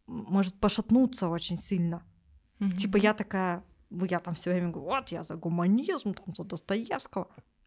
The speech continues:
Speaker 1: А вот я не знаю, как я себя поведу в этой ситуации.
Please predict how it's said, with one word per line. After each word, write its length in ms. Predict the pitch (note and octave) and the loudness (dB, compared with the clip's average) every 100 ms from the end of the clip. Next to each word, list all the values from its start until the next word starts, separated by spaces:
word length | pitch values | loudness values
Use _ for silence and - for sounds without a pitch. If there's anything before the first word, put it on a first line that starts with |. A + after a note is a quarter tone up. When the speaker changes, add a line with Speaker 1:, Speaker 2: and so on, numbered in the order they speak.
| _ | _
Speaker 1:
А 60 | E3+ | -4
вот 160 | G3 A#3+ | -4 -2
я 100 | C4 | -2
не 100 | C#4+ | -2
знаю, 240 | E4 C4+ | -2 -2
как 180 | - - | -4 -6
я 100 | F3 | -6
себя 160 | - | -6
поведу 360 | F3 F#3 F#3+ F#3+ | -6 -6 -4 -4
в 40 | |
этой 160 | E3+ - | -6 -10
ситуации. 480 | - E3 E3 - | -12 -10 -10 -14